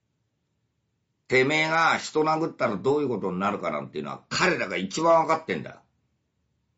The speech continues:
ああ。揺さぶりはうまいで。あ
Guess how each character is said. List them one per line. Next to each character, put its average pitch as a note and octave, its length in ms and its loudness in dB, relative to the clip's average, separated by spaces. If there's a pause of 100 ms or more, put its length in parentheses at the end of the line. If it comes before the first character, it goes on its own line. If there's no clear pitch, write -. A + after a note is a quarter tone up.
(800)
あ F#2 400 2
あ。 - 20 -20 (1300)
揺 B2+ 200 2
さ F3 240 4
ぶ F#3 100 2
り F3+ 60 6
は F#3 180 6
う C3 80 2
ま C3 220 4
い G#2+ 80 2
で。 - 260 -2 (560)
あ G3 400 2